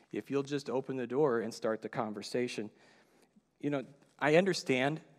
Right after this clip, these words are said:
I really do, how difficult it can be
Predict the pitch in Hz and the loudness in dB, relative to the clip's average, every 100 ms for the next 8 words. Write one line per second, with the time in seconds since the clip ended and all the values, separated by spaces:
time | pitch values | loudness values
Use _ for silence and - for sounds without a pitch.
0 | _ - 131 143 165 131 131 98 - _ | _ 2 4 4 2 2 0 -2 -4 _
1 | - - 131 131 120 113 - _ _ _ | -6 0 2 4 2 -2 -12 _ _ _
2 | _ - 147 160 147 143 139 - 127 127 | _ -2 -2 0 -2 0 0 0 0 2
3 | 110 95 | 2 2